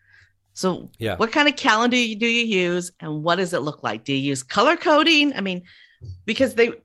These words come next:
Speaker 1: people like the specifics, and they get,
Speaker 2: Yeah.
Speaker 1: they get analysis paralysis trying to figure out how to make that system work for them. So what does your calendar look like
Speaker 2: Yeah,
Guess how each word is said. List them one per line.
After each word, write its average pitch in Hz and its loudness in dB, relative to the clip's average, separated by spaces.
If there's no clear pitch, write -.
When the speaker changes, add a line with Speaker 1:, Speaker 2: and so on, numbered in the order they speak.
Speaker 1:
people 349 2
like 220 0
the 202 -6
specifics, - -6
and 160 -2
they 185 0
get, 208 0
Speaker 2:
Yeah. 202 -2
Speaker 1:
they 196 2
get 196 0
analysis 214 2
paralysis 170 -2
trying 160 -2
to 165 -8
figure 185 -4
out 147 0
how 196 2
to 202 0
make 180 0
that 160 -2
system 165 -8
work 151 -4
for 147 -6
them. 139 -4
So 151 -4
what 170 -2
does 196 -4
your 185 -4
calendar 135 -4
look 120 -10
like - -12
Speaker 2:
Yeah, - -20